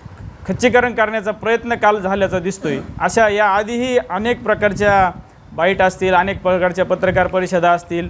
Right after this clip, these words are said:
आपण पाहिलेल्या आहे, परंतु आम्ही जाणीवपूर्वक त्याला प्रत्युत्तर देण्याचं टाळलं आहे. कारण कुठेतरी एक हा तालुका एक चांगल्या उंचीवर जात असताना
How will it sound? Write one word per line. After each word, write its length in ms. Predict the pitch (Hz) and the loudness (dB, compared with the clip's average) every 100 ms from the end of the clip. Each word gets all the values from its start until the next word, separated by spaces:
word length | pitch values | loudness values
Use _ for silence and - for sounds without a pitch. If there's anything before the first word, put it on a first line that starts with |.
| - - 196 | -10 -10 -8
आपण 260 | 185 196 | -2 0
पाहिलेल्या 400 | 170 180 202 196 | 2 2 2 0
आहे, 140 | 151 139 | 0 -4
परंतु 500 | - - 180 196 190 | -16 -12 -8 0 0
आम्ही 340 | 214 220 208 | 0 -2 -4
जाणीवपूर्वक 680 | 160 180 233 254 254 247 240 - - - - | 0 2 2 2 4 4 4 -2 -20 -20 -10
त्याला 160 | 190 202 | 0 0
प्रत्युत्तर 680 | 196 196 - 220 220 226 208 | 0 -4 -2 -4 -2 -2 0
देण्याचं 380 | 190 202 202 196 | 2 2 2 0
टाळलं 320 | 185 180 147 | 2 0 0
आहे. 380 | 127 - - - | -8 -14 -20 -6
कारण 280 | 190 247 240 | -2 -2 -2
कुठेतरी 500 | - 220 233 240 247 | -8 -2 2 4 6
एक 220 | 240 233 - | 4 2 -10
हा 160 | - 196 196 | -6 -4 0
तालुका 440 | 202 220 214 156 139 - - - - - - - - | 2 4 2 2 -2 -18 -20 -20 -20 -20 -20 -16 -4
एक 140 | 202 196 | -2 2
चांगल्या 340 | 202 226 240 | 2 4 2
उंचीवर 380 | 226 214 220 214 | 0 -2 -2 0
जात 240 | 208 202 | 0 0
असताना 460 | 202 - 185 160 | -2 -2 -4 -2